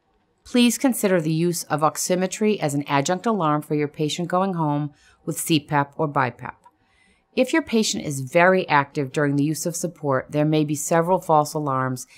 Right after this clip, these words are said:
and thus alarm fatigue in the home. Remember that if the child moves the interface from their nose or nose and mouth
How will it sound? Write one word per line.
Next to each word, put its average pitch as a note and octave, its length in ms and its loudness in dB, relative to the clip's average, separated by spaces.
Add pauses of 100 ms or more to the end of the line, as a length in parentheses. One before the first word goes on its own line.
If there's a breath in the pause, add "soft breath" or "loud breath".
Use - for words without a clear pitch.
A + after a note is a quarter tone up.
(260 soft breath)
and D3+ 240 2
thus D#3+ 360 4
alarm C#3 400 2
fatigue C3+ 560 -4
in C3 140 -8
the C3 80 -4
home. A#2 400 -8 (640 soft breath)
Remember G3+ 580 4
that F3 280 4
if G3 200 -2
the C4 80 -2
child F#3+ 420 2
moves E3 500 0
the - 200 -4
interface D3+ 520 -2
from D3 260 0
their C#3+ 140 0
nose C#3 520 2
or D3 160 -4
nose C3+ 320 -2
and G#3 160 0
mouth C#3+ 360 0